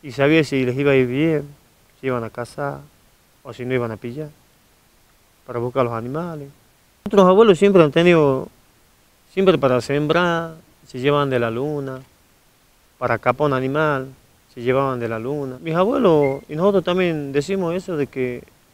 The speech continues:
para ellos Dios es el, es el sol, esto está tan íntimo. Y a la Virgen le dicen mamaquilla, la mamá luna.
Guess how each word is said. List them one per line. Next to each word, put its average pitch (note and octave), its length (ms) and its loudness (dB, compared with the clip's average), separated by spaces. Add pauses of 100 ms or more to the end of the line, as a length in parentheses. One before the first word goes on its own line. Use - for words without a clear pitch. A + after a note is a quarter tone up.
(120)
para B2+ 180 -2
ellos C#3+ 440 -2 (480)
Dios D#3+ 240 -2
es C#3+ 160 0
el, B2+ 240 -12 (180)
es C3+ 80 -12
el A#2+ 120 -8
sol, D#3 240 -16 (920)
esto C3 140 -16
está B2+ 180 -8
tan B2+ 140 -6
íntimo. C3+ 340 -10 (1500)
Y C3+ 140 -2
a B2+ 80 0
la A#2+ 120 -6
Virgen D#3+ 380 -6
le B2 100 -6
dicen B2 240 -8
mamaquilla, B2+ 640 -10 (1200)
la A#2+ 60 -20
mamá A#2+ 240 -6
luna. B2+ 260 -10